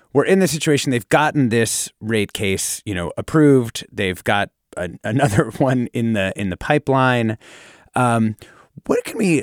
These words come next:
say about when we'll actually start to see some,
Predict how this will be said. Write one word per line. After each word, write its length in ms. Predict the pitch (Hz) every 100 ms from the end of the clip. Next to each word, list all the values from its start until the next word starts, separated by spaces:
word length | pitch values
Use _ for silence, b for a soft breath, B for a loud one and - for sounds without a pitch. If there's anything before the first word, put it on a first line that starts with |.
| -
say 320 | - 120 107
about 260 | 87 85 -
when 360 | 101 120 127
we'll 120 | 123
actually 300 | 101 107 107
start 260 | 101 107 101
to 80 | 95
see 460 | - - 110 98 92
some, 480 | - 113 101 92